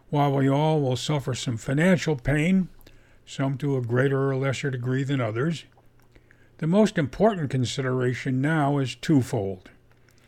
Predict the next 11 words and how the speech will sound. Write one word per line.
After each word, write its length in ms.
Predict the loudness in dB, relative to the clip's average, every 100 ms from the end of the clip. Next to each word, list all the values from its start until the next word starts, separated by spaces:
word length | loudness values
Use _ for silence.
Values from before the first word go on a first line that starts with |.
| -20 -8
our 100 | -6
physical 600 | -4 0 2 2 0 0
health 460 | 2 2 0 -4 -16 _ _ -4
and 120 | -2
our 100 | 0
mental 460 | 2 0 0 -4 -4
health. 500 | -4 -4 -10 -18 -20 _ _ -20 -20 -20 -20 -10
And 380 | -6 -4 -6 0
both 320 | 4 4 4
of 100 | -2
these 440 | 0 -2 -2 -4